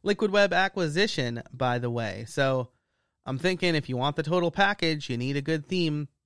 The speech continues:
Kadence is a, Kadence has a lot of great tools. They have WooCommerce tools, but they also have, uh, a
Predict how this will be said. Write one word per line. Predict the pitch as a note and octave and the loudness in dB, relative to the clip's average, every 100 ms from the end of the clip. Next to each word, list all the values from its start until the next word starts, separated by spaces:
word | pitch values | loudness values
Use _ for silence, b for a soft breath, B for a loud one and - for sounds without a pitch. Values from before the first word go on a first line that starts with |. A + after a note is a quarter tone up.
| _ _ | _ _
Kadence | - C#3 C#3+ D3+ - - | -4 -2 0 -2 -4 -10
is | C#3 C3+ C3 C3 B2 | -6 -2 -2 -4 -6
a, | C3+ C3+ C3 C3+ B2+ - _ _ _ _ _ | -4 -2 -2 -4 -6 -10 _ _ _ _ _
Kadence | - D3+ E3+ E3 | 0 2 2 2
has | E3+ | 0
a | D3 | 2
lot | C3 C#3+ | 0 0
of | |
great | D3+ E3+ - | 0 -2 -2
tools. | G#3 F3+ D3 | -2 0 0
They | C3 | -2
have | A#2+ A#2 | -4 -6
WooCommerce | C3 D#3 D#3+ C#3+ C3 - | -8 -4 -2 -2 -6 -6
tools, | B2 C3+ | -6 -6
but | C3+ | -4
they | C3 | 0
also | C3+ C#3 C#3+ | 0 0 -2
have, | C3 C3 B2+ B2+ - _ _ _ _ _ | 2 0 0 -4 -14 _ _ _ _ _
uh, | C3+ B2+ - | -8 -8 -6
a | C#3+ C#3 C#3 C3 | -4 -2 -4 -6